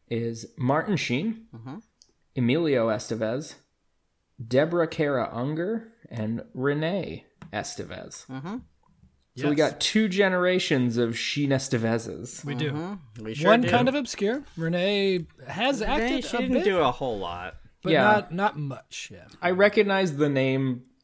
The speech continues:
Speaker 1: enough that I was just like, "Okay, I don't know if that's a child of or a spouse of someone in this family," so.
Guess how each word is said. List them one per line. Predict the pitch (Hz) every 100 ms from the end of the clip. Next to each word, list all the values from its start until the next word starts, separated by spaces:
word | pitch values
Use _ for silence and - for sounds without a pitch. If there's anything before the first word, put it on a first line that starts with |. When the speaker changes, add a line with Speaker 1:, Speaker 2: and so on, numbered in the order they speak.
| _ _ _ -
Speaker 1:
enough | 143 123 120 120 -
that | 139 117 113
I | 113
was | 110 113
just | 117 110
like, | 107 104 -
"Okay, | 120 - 110
I | 113
don't | 127 117
know | 127 120
if | 113
that's | 117 113 110
a |
child | 98 - 113 120 123
of | 117 123 113
or | 101
a | 107
spouse | - 98 87 - 127
of | 123 123 127
someone | - 139 131 127
in | 131
this | 127 127
family," | 131 131 131 131
so. | 135 92 82